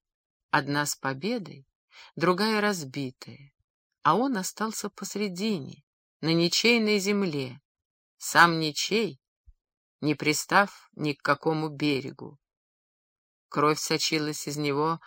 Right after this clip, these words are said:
широкой струёй. Жизнь отлетала. Оставались грусть и сожаление обо всём, чего не сделал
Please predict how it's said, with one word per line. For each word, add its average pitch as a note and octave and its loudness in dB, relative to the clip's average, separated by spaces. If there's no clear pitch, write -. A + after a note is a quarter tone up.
широкой D3+ 2
струёй. D3 -6
Жизнь D3 -2
отлетала. D#3 -2
Оставались G3 4
грусть F3+ -2
и F3 -4
сожаление E3+ -2
обо F#3+ 0
всём, G#3+ -4
чего F#3+ -2
не F#3+ 0
сделал D3+ -4